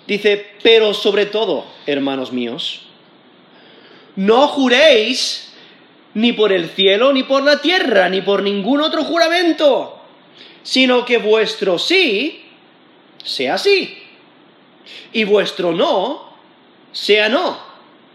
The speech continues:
para que no caigáis en condenación." Eso es Santiago cinco, versículo doce.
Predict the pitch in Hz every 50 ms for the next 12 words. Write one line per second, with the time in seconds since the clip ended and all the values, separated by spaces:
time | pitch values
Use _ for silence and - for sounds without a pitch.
0 | _ _ _ _ _ _ _ _ _ _ _ 165 165 170 160 151 143 147 147 139
1 | 135 131 127 127 127 127 160 175 208 214 156 135 110 101 107 120 - - - -
2 | - - - - - _ _ _ _ _ _ 110 110 107 110 131 151 151 _ -
3 | 175 175 180 165 127 113 104 95 107 117 - - 165 175 190 160 95 87 - -
4 | - _ _ _ _ _ _ _ _ _ _ _ _ _ _ _ _ _ _ _
5 | _ _ _ _ _ _ _ _ _ _ _ _ 87 _ _ _ _ - - -
6 | - - _ _ _ _ _ _ _ _ _ _ _ _ _ _ _ _ _ _
7 | _ - - _ _ _ _ _ _ _ _ _ - - - 160 147 - - 151
8 | 143 131 131 143 139 165 190 185 160 147 175 185 175 - 135 127 135 151 196 453
9 | - -